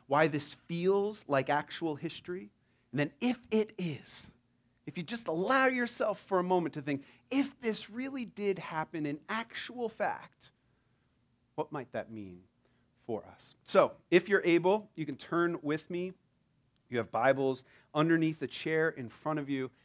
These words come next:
I'm sure that we'll do our best to show this up on screen, but it's helpful if you're looking on with me as we go. I am in John, which is in the New Testament, um, about,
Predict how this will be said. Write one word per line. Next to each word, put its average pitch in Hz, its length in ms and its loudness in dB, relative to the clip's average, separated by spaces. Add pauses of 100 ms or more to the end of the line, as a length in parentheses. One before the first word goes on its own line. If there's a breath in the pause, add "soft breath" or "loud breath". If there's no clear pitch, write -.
(160)
I'm 117 80 -10
sure 156 320 -4
that 123 240 -2
we'll 135 100 -2
do 131 160 0
our 117 100 4
best 135 380 0
to 120 80 -8
show - 280 -2
this - 300 -8
up 123 140 -8
on 104 140 -8
screen, 175 480 -2 (2000)
but 117 100 -4
it's - 140 -6
helpful 135 380 2
if 117 180 -2 (120)
you're 110 460 -4 (920)
looking 127 420 -4
on 113 300 -4
with 107 200 -10
me 101 300 -10 (460)
as 117 260 -2
we 110 140 -4
go. 92 340 -6 (300)
I 127 100 0
am 127 140 0
in 104 160 -4
John, 143 600 -2 (640)
which 123 180 -6
is - 60 -10
in 123 120 0
the 113 80 -2
New 127 260 2
Testament, - 600 -6 (520 soft breath)
um, 104 300 -6
about, 117 380 2